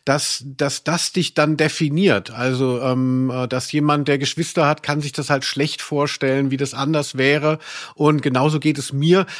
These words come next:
dass ich als, äh, ohne, äh, ohne Geschwister aufgewachsen, dass ich mir nie vorstellen wollte und könnte, ähm, dass da noch jemand wäre.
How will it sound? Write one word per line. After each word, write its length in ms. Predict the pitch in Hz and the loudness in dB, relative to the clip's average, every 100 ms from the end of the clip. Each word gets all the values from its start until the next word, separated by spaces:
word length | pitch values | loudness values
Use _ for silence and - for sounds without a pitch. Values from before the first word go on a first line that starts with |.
| - | -4
dass 180 | 127 - | -4 -2
ich 340 | 190 - - | -4 -4 -6
als, 480 | 143 143 143 135 - | 0 2 2 0 -4
äh, 200 | 143 131 | -2 2
ohne, 280 | 165 190 180 - | 4 4 2 -2
äh, 200 | 147 139 | 0 0
ohne 260 | 135 185 185 | 2 0 0
Geschwister 560 | 139 - 139 - 143 | -2 -4 -4 0 0
aufgewachsen, 600 | 127 131 135 127 131 - 139 | 0 -2 -2 0 -2 -4 -4
dass 140 | 131 | -4
ich 120 | - | -4
mir 140 | 139 135 | -2 0
nie 320 | 151 202 208 | 0 0 0
vorstellen 880 | - 156 160 - 147 143 143 143 120 | -2 -4 -4 -2 -2 0 0 -2 2
wollte 420 | 127 202 220 185 | 4 4 2 -2
und 220 | 147 143 | -4 -2
könnte, 400 | 156 170 170 160 - - - | 0 0 0 -2 -4 -16 -8
ähm, 380 | 143 147 143 143 | 0 2 2 2
dass 160 | 139 - | 0 2
da 120 | 139 | 2
noch 200 | 143 147 | 2 0
jemand 500 | - 139 131 127 113 | 0 2 2 0 0
wäre. 500 | 117 143 185 107 85 | 2 2 2 0 -8